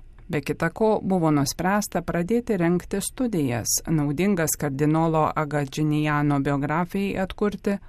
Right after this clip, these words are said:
pagal atitinkamus istoriografinius parametrus. Hazaros Agadžinijan,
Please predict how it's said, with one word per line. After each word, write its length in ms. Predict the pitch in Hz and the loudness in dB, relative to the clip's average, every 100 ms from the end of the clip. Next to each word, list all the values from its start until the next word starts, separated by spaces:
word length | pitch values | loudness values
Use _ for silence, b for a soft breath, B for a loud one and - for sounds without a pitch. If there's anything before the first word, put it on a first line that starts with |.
| b b | b b
pagal 400 | 240 240 240 202 | -4 0 2 2
atitinkamus 800 | 190 180 196 190 202 202 196 - | 2 0 0 2 2 0 0 -2
istoriografinius 1300 | 226 - 190 160 147 139 139 135 156 - 175 165 - | -4 0 2 4 2 2 0 0 0 2 2 2 0
parametrus. 880 | 180 185 165 127 - 113 - 101 - - - - - - | -2 0 2 0 -2 -6 -8 -6 -2 -4 -4 -20 -20 -8
Hazaros 640 | - 202 202 190 185 180 | -2 2 4 6 6 4
Agadžinijan, 1040 | - 160 156 147 156 151 156 185 180 185 | 2 2 2 2 2 4 4 4 6 4